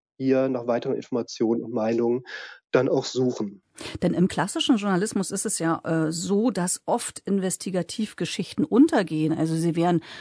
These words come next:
Speaker 2: wahrgenommen, zur Kenntnis genommen, aber dann passiert nicht so viel. Und Dokus versauern auf späten Sendezeiten und in den Mediatheken. Ähm, können vielleicht andere Medien oder andere Formate auch von diesem Erfolg was lernen?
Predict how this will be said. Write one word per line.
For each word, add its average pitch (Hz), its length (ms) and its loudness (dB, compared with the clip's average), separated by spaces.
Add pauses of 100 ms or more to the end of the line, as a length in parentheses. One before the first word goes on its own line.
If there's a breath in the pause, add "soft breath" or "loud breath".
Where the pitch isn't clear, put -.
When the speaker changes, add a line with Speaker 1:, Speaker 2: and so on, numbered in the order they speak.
(140 loud breath)
Speaker 2:
wahrgenommen, 214 520 2
zur 208 140 -6
Kenntnis 214 400 0
genommen, 185 300 -2
aber 170 160 -2
dann 165 240 2 (100)
passiert - 500 -4
nicht 170 220 0
so 165 100 -4
viel. 170 420 -2 (260 loud breath)
Und 170 180 0
Dokus 220 380 0
versauern 180 520 0
auf 165 140 -2
späten 170 320 -2
Sendezeiten 175 800 0
und 170 240 -2
in 170 80 0
den 165 160 4
Mediatheken. 165 800 0 (480 loud breath)
Ähm, 170 240 2
können 208 340 2
vielleicht 220 380 -4
andere 175 320 2
Medien 226 600 4
oder 175 260 -2
andere 170 240 -4
Formate 160 640 -2
auch 175 140 -4
von 185 160 -2
diesem 175 180 -2
Erfolg 165 340 -4
was 196 140 -6
lernen? 196 480 -2